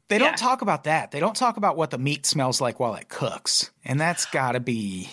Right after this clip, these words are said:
Speaker 2: I can't imagine, because that's what's weird, though, is that, like, anytime I've heard accounts of, like,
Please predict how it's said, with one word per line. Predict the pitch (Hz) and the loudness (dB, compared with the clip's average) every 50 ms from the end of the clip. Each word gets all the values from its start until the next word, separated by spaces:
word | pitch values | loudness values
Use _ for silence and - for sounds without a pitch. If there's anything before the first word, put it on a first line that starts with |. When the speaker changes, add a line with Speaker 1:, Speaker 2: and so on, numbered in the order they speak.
| - - | -6 -2
Speaker 2:
I | - 247 277 302 302 | 0 2 2 0 -2
can't | - - - 330 320 302 - | -6 -6 -2 0 2 2 2
imagine, | 262 247 247 240 247 247 240 247 233 233 - | 2 4 4 4 4 2 2 -2 -4 -2 -2
because | 302 294 - 349 - - | -4 -2 -2 -4 -2 2
that's | 359 381 403 392 370 | 2 2 2 2 -2
what's | 370 370 285 | -2 -2 0
weird, | 269 302 339 403 392 320 247 | 2 4 4 4 4 2 2
though, | 240 185 156 160 151 - | 2 2 2 2 2 2
is | - 220 220 202 | 2 2 2 2
that, | 226 233 - - | 0 -2 0 2
like, | 254 240 233 220 - - - - - | 4 4 4 2 0 -2 -8 -6 -2
anytime | - 247 320 370 381 359 - 311 294 302 302 294 | 0 0 2 2 0 -2 0 2 2 2 4 4
I've | 262 240 233 220 | 2 2 0 -2
heard | - - 240 233 233 233 240 240 233 - - | -2 0 4 4 6 6 4 2 0 -2 -6
accounts | 208 - - - 202 202 208 214 214 - - | -6 -6 -4 -2 0 0 0 0 -2 -2 -2
of, | 208 190 | -2 0
like, | 185 180 175 165 - - | 0 2 2 0 0 -4